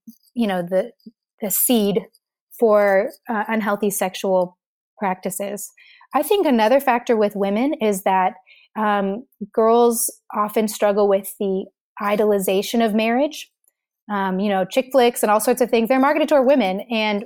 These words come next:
we sometimes think marriage holds the key to happiness. Uh, some young women, that's changing a little bit, but I, I do talk to a lot of young women who, like, "If I can just, you know, get married and not be single forever,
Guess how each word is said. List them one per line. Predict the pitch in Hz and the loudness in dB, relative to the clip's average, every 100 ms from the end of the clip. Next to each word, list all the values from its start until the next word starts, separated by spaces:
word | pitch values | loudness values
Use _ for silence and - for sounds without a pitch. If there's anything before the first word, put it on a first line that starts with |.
| - | -4
we | 240 254 | -2 0
sometimes | 285 277 285 233 | 0 0 2 0
think | 208 196 196 - _ _ _ _ _ _ _ _ - | -2 -6 -8 -16 _ _ _ _ _ _ _ _ -6
marriage | 214 214 233 247 208 - - | -2 2 4 4 4 -2 -6
holds | - 226 196 | 0 2 2
the | 208 | -2
key | 196 220 202 | -2 0 0
to | |
happiness. | 180 180 196 208 240 - - _ - | 0 -2 -2 -2 -4 -6 -12 _ -8
Uh, | 208 196 | -6 -4
some | - 214 208 214 _ | -2 0 0 -2 _
young | 240 208 | -4 -2
women, | 208 214 208 208 208 254 | 0 0 0 -2 -4 -6
that's | 254 | -6
changing | - 311 294 247 | -2 0 2 2
a | |
little | 247 262 | 4 4
bit, | 269 220 | 4 4
but | 214 | 2
I, | 202 202 240 | 2 0 -2
I | |
do | 202 226 220 | 0 0 0
talk | 214 202 | -2 -2
to | 196 | -2
a | |
lot | 196 | 0
of | 190 | 0
young | 190 | 0
women | 185 185 190 | -2 -2 -2
who, | 185 | -2
like, | 180 | -4
"If | 180 | -6
I | 190 | -6
can | 202 196 | -4 -4
just, | 196 - - - - - _ - | -4 -6 -14 -18 -20 -20 _ -4
you | 202 | 0
know, | 190 185 | 0 0
get | 202 | 0
married | 220 220 196 190 | 4 4 4 2
and | 196 | 0
not | 190 | 0
be | 196 | -2
single | 190 262 233 | 0 4 4
forever, | 214 196 185 180 190 | 4 0 2 0 -2